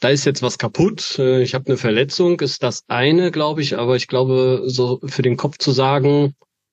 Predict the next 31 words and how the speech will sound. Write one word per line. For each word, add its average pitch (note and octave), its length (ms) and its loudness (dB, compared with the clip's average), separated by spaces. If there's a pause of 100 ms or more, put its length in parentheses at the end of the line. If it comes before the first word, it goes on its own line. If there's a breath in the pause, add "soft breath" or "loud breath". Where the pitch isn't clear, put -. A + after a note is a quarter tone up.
(360)
„Hm, C#3+ 300 0 (420)
ich - 140 -10
gehöre C3 280 2
jetzt B2+ 240 0
leider“, B2+ 600 0
oder G#2+ 300 -10
was A2+ 220 -4
heißt - 200 -4
leider, D3 240 2
aber A#2 100 -2
„ich - 140 -6
gehöre C3+ 340 2
jetzt B2+ 220 0
in A#2 100 0
den, A2 160 2
in A2+ 100 2
den G#2+ 180 0
Para- C#3 300 2
oder A2+ 180 0
Behindertensport“, C3 1000 -2
äh, A2 120 -2
war A2 100 -2
das C3 160 -2
für B2+ 80 0
dich A#2+ 180 -2
so A#2 200 2
ein, A2+ 220 2
so A2+ 100 0
ein A2 100 2
Prozess G#2+ 720 0
oder C3 460 2